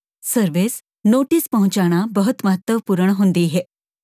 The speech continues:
ਜੇ ਇਹ ਸਹੀ ਤਰੀਕੇ ਨਾਲ ਨਾ ਕੀਤੀ ਜਾਏ, ਤਾਂ ਹੋ ਸਕਦਾ ਹੈ ਕਿ ਤੁਸੀਂ ਆਪਣੇ ਕੇਸ ਵਿੱਚ ਅੱਗੇ ਨਾ ਵਧ ਸਕੋ। ਕਿਸੇ ਨੂੰ ਕਾਗਜ਼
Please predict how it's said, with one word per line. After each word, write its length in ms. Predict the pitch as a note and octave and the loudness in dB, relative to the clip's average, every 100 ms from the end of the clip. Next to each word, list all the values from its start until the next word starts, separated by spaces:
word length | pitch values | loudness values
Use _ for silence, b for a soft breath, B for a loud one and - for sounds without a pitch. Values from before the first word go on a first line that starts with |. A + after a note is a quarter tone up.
| F#3 | -2
ਜੇ 100 | C#4+ | 0
ਇਹ 220 | - D4 | 0 -2
ਸਹੀ 280 | - G#3 C4+ | 0 0 0
ਤਰੀਕੇ 420 | C4 A#3+ - B3+ | 0 -2 -2 0
ਨਾਲ 220 | B3+ A#3 | 2 2
ਨਾ 160 | G3 G#3+ | 0 0
ਕੀਤੀ 320 | - - F#3 | -2 -2 -2
ਜਾਏ, 260 | F3+ D3+ - _ _ | -2 -4 -10 _ _
ਤਾਂ 140 | C#4+ | 0
ਹੋ 220 | C#4+ A3+ C#4+ | 2 2 2
ਸਕਦਾ 380 | - C4 B3+ | 0 -2 -2
ਹੈ 180 | B3+ C4 | 0 -2
ਕਿ 120 | C4+ B3 | -2 -2
ਤੁਸੀਂ 300 | G3+ G#3+ F#3 | -2 0 -2
ਆਪਣੇ 260 | E3+ G3 | 0 -2
ਕੇਸ 340 | F#3+ G3 F#3+ G#3+ | 0 0 0 -2
ਵਿੱਚ 140 | A3+ - | -4 -4
ਅੱਗੇ 260 | F3 F3+ F#3+ | -4 0 2
ਨਾ 160 | F3 | 2
ਵਧ 180 | F3+ E3+ | 2 -2
ਸਕੋ। 420 | - G3 F#3 F#3+ - _ _ _ _ _ _ _ _ _ _ _ _ _ _ _ _ _ _ _ _ _ _ _ _ _ _ _ _ _ _ _ _ _ _ _ _ _ _ _ _ _ _ _ - | -2 -4 -4 -8 -10 _ _ _ _ _ _ _ _ _ _ _ _ _ _ _ _ _ _ _ _ _ _ _ _ _ _ _ _ _ _ _ _ _ _ _ _ _ _ _ _ _ _ _ 0
ਕਿਸੇ 240 | D#4 D#4+ | 2 4
ਨੂੰ 140 | E4+ | 2
ਕਾਗਜ਼ 340 | D4+ G3 F3+ | 2 0 0